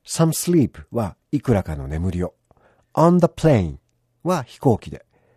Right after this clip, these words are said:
つまり、飛行機ではいくらか眠れましたか？という意味になりますね。つな-、ちなみにですね、時差ボケというのは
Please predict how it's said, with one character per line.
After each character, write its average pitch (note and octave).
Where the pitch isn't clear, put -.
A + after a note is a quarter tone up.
つ C#3
ま A#2
り、 A2
飛 -
行 C#3+
機 B2
で G#2
は F2
い D#3
く F#3+
ら D#3
か A#2
眠 A2
れ E3
ま F#3+
し -
た -
か？ E3+
と A#2+
い -
う -
意 G2+
味 F#2+
に D2+
な C#2
り C2+
ま C#2+
す -
ね。 G#2+
つ -
な-、 F#3
ち F3
な G3+
み A#3
に A3+
で G2
す E2+
ね、 C#2+
時 A2+
差 E3+
ボ D#3+
ケ D#3
と -
い E2+
う D2
の E2+
は -